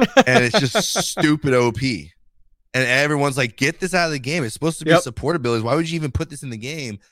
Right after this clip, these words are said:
Speaker 1: That's, but that's the only complaint you hear. You don't hear any issues about hitboxes. You don't hear any,
Speaker 2: Mm-hmm.
Speaker 1: any, anything about getting stuck on anything.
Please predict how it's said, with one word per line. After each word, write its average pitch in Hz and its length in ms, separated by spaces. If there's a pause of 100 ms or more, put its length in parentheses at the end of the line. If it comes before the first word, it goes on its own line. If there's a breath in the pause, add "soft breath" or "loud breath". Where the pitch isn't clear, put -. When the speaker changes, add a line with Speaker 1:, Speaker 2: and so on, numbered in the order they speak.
Speaker 1:
That's, 139 280 (200)
but 151 200 (260)
that's 135 220
the 139 120 (120)
only 143 240
complaint 131 420
you 123 120
hear. 156 280 (220 soft breath)
You 123 100
don't 165 100
hear 160 140
any 180 160
issues 170 240
about 165 240
hitboxes. 120 600
You 110 80
don't 104 80
hear 101 140
any, 107 300
Speaker 2:
Mm-hmm. 113 200
Speaker 1:
any, 160 340 (320)
anything 151 420
about 127 380
getting 110 200
stuck - 360
on 135 80
anything. 123 560